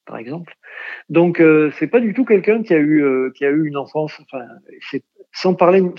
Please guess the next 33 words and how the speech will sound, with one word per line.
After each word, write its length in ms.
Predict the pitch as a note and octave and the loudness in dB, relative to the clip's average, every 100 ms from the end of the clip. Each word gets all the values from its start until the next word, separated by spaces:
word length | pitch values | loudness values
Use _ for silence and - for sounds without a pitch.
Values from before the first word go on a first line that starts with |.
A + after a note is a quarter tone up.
| - - | -14 -14
sans 200 | - D#3+ | -10 -4
faire 180 | F3+ D3+ | 0 0
dans 80 | |
le 80 | C3+ | -2
misérabilisme, 680 | C3+ C3+ B2+ B2 F3+ A3+ D3 | -8 -6 -4 -4 -4 -4 -6
c'est 80 | - | -8
quelqu'un 280 | - B2+ F#3+ | -6 -4 -2
qui 120 | D#3+ | -2
a 20 | |
eu 40 | C3+ | -4
une 100 | C3 | -6
vie 180 | A#2+ B2 | -10 -10
modeste 460 | B2+ B2+ E3 - | -8 -6 -8 -8
au 140 | F#2 B2 | -8 -8
départ, 400 | A#2+ C#3+ G3 _ _ - - - _ _ - | -10 -12 -14 _ _ -20 -20 -20 _ _ -4
et 60 | |
même 180 | D3+ D3+ | -2 -2
très 160 | - F#3+ | 0 0
longtemps. 440 | D#3+ C3 B2 F#3 - _ _ _ | 0 -4 -10 -12 -18 _ _ _
Et 60 | C#3+ | 0
donc, 280 | D#3+ F3 D3+ | 2 2 2
à 80 | C#3 | 2
la 120 | D3 | 2
limite, 320 | D#3+ F#3 F#3 | 4 2 2
moi, 120 | D#3 | -2
je 80 | D3 | -4
trouve 140 | D3+ | -8
ça, 260 | - E3 D3+ | 0 4 4
euh, 160 | C3 B2 | 2 -2
tout 160 | - | -4
à 100 | D#3+ | -4
fait, 280 | - E3 D#3+ | 0 2 2
euh, 160 | C3+ | 2